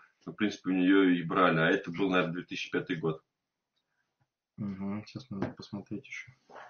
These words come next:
Speaker 1: Так, что там,
Speaker 2: Следующий
Speaker 1: да?
Speaker 2: вопрос, да. Э, тяга, если в касании или каждый раз как первый, что лучше и почему? Каждый раз как первый, принцип специфичности, опять же.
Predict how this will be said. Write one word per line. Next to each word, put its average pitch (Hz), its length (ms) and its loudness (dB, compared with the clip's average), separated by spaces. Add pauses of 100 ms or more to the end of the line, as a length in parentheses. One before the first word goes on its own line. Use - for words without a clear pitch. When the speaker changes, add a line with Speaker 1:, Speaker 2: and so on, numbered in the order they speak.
(760)
Speaker 1:
Так, - 380 0 (400)
что - 260 -8
там, - 140 0
Speaker 2:
Следующий 87 220 0
Speaker 1:
да? 98 40 -2
Speaker 2:
вопрос, 110 340 -2
да. 101 240 -2 (1080)
Э, 104 560 4 (260)
тяга, 107 420 8
если 104 300 2
в 107 80 -6
касании 110 540 2
или 98 80 2
каждый 101 380 0
раз 104 160 0
как - 220 -6
первый, 120 300 4
что - 180 -6
лучше 104 300 -2
и - 20 -6
почему? 104 560 -4 (480)
Каждый 117 220 0
раз 127 220 6
как - 180 -6
первый, 110 260 4
принцип 123 300 0
специфичности, - 720 -4
опять - 300 -4
же. 127 100 -8